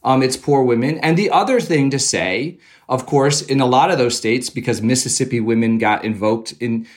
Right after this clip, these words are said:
a lot of those women are black women. And the other thing that the court is doing at the same time as it's doing this is it is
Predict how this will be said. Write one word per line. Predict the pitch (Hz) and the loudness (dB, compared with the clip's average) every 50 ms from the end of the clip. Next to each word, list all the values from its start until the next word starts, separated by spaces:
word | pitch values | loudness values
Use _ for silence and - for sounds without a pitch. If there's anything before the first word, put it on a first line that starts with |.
| - _ - | -20 _ -2
a | - 143 | 0 2
lot | 151 156 170 202 214 | 4 4 4 4 2
of | 185 | 2
those | 151 151 151 143 | 0 0 0 0
women | 120 139 147 160 170 180 | 0 0 2 2 2 0
are | 175 | 0
black | 180 185 220 240 - - | 2 2 2 0 0 -6
women. | - - - - - _ _ _ _ _ _ _ _ _ _ - - | -10 -10 -10 -16 -20 _ _ _ _ _ _ _ _ _ _ -2 0
And | 151 156 | 2 4
the | 160 185 180 - - | 4 4 2 4 4
other | 175 220 233 240 220 208 | 4 4 4 4 4 2
thing | - - 180 190 202 196 185 | 0 2 0 0 2 2 0
that | 180 - - | -2 -2 -2
the | 156 | -4
court | 151 - - 170 170 - - | -6 -2 0 0 0 0 0
is | 139 127 120 | -4 -4 -4
doing | 113 107 156 - 254 185 120 113 110 101 - | -4 0 0 0 2 2 0 0 -2 -2 -2
at | 135 135 - | -2 -2 0
the | 147 139 | -2 -2
same | - 160 165 170 175 165 | 0 0 0 0 0 -2
time | 151 151 165 160 156 147 | 0 0 0 0 0 0
as | 127 117 | -2 -2
it's | 139 131 131 - | -4 -4 -6 -6
doing | 120 135 139 135 127 120 139 | -4 -2 0 0 0 0 -2
this | 180 202 147 113 110 - - - - _ _ _ _ - - - _ _ _ _ - | -4 -6 -8 -10 -10 -10 -10 -12 -14 _ _ _ _ -20 -20 -20 _ _ _ _ 2
is | 151 156 151 147 | 2 4 4 6
it | 175 185 180 180 - | 4 4 4 2 0
is | 147 151 151 151 143 135 139 - - | 2 4 4 4 2 2 0 -6 -10